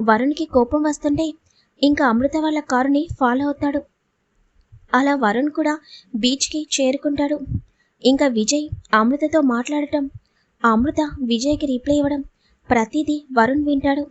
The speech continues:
విజయ్ మాటలు విన్న వరుణ్ చేతి పిడికిలి బిగుసుకోగా అమృత రిప్లైకి వరుణ్ మనసు కొంచెం శాంతిస్తుంది. కానీ అమృత విషయాన్ని తను అంత ఈజీగా తీసుకోడు.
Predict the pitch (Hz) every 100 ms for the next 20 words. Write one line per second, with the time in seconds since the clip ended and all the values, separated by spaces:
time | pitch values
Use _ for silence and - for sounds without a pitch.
0 | - - - _ _ _ - 233 214 311
1 | 320 254 254 320 311 294 285 294 240 226
2 | 220 285 - 302 294 269 277 294 240 233
3 | 254 - 294 302 294 _ _ _ _ _
4 | _ 226 220 277 311 302 254 302 311 302
5 | 294 - _ 226 226 247 302 277 254 -
6 | 302 - - - - 302 294 285 285 247
7 | 233 277 294 302 285 311 _ _ _ _
8 | _ _ 320 311 - - 220 262 330 311
9 | 294 311 302 302 - - 285 285 220 226
10 | 302 294 277 294 294 285 269 - 285 285